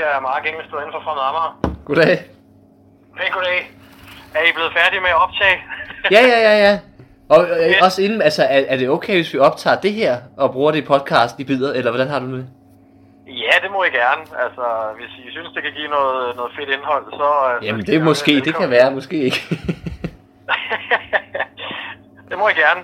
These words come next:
Speaker 2: Nå, fedt.
Speaker 1: Ja. Jamen, øh, jamen, jeg ringer jo egentlig, fordi I har, øh, talt med min, øh, søde kollega Louise.
Speaker 2: Ja, hun ringede os lige op.
Speaker 1: Ja, og, øh, i den forbindelse, øh, kunne jeg høre, at I var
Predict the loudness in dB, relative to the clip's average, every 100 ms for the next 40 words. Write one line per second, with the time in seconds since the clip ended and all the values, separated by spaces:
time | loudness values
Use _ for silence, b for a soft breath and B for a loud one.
0 | -2 0 2 2 -4 -4 -20 _ _ _
1 | _ _ _ _ _ -8 -2 -2 -2 -14
2 | -20 B B B B -2 0 0 0 2
3 | 2 2 2 0 0 0 -2 -4 -4 -2
4 | 0 0 2 0 -4 -8 -10 -12 -10 -2
5 | 0 2 2 0 -4 -8 -8 -12 -14 -10
6 | -10 -10 -10 -8 -8 -10 -12 -10 -6 -4
7 | -6 -6 -10 -14 -20 _ -20 -2 2 2
8 | 2 -4 -2 0 -2 -2 -4 -4 -10 _
9 | _ _ _ _ _ _ _ _ 2 2
10 | 2 -2 -4 -2 -2 0 0 -2 -8 -10
11 | -10 -8 -6 -6 -8 -6 -2 2 2 2
12 | 0 -2 -10 _ -8 -2 0 0 0